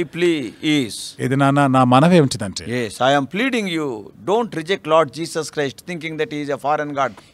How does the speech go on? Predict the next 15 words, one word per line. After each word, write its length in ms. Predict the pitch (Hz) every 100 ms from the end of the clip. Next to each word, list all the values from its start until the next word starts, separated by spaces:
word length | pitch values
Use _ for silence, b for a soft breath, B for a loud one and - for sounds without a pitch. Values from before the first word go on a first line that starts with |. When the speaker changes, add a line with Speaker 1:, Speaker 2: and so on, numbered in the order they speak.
| -
Speaker 1:
He 60 | 120 135
never 200 | 147 170
went 140 | 170 156 185
to 60 | 185
America, 360 | 190 202 214 226 b b -
he 60 | 151
never 180 | 160 175 175
went 140 | 156 143
to 40 | 160
England. 340 | 143 135 101 - - -
Speaker 2:
యేసుక్రీస్తు 540 | 110 143 - 165 - 165
ప్రభు 180 | 165 160 120
విదేశీయుల 520 | 131 165 156 170 170 160
దేవుడని 440 | 165 160 160 156 151 135 b b b
నువ్వు 140 | 147